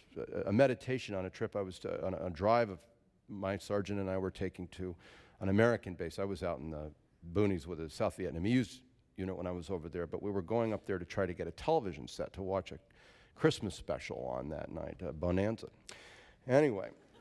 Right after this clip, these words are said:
this place was called Dong Tam. How far was it to Dong Tam?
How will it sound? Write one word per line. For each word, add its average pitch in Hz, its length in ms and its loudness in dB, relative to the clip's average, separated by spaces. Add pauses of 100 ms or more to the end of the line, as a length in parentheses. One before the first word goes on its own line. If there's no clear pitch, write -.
(1000)
this 104 120 -6
place 117 260 4
was 107 100 -10
called 92 300 -2
Dong 98 320 2
Tam. 82 380 -8 (1400)
How 202 180 6
far 190 340 2
was 185 280 0
it - 140 -10
to 117 100 -2
Dong 87 440 2
Tam? 67 360 -6